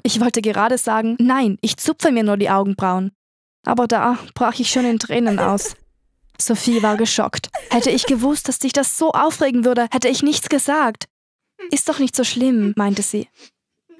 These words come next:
Ich neigte meinen Kopf und schob mein Haar zur Seite, um mir eine große, kahle Stelle zu zeigen.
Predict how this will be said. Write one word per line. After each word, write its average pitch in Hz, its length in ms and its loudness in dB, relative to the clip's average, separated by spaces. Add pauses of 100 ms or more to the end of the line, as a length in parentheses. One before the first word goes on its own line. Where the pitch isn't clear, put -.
Ich - 200 -2
neigte 233 280 0
meinen 208 300 2
Kopf - 300 -4
und 233 160 0
schob - 180 0
mein 226 180 2
Haar 240 140 0
zur 214 160 -2
Seite, 196 460 -2
um 220 100 2
mir 214 200 0
eine 196 140 0
große, 226 460 0
kahle 220 380 0
Stelle 208 320 0
zu - 120 -4
zeigen. 208 460 -4